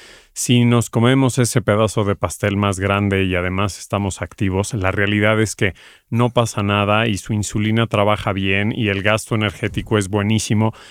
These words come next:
pero muy importante, recuerden que toda la salud se crea con lo que comemos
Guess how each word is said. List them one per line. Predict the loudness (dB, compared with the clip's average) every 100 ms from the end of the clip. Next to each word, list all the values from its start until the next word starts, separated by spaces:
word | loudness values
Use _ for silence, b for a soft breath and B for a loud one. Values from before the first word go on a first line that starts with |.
| B 0
pero | 2 2 -4 _ _ -6
muy | 2 4 4
importante, | 2 -2 -4 -4 -4 -8 _ _ _
recuerden | -6 -2 4 4 4 2 -2 -6 -10 _ _ _ _ -8
que | -6
toda | 0 2 2
la | 2
salud | -2 -2 0 -2 -4
se | -4 -6
crea | -2 -2 0 -4 -8 _ _
con | -6 -4 -4
lo | -4
que | -8
comemos | -4 0 0 0 -6 -18 -18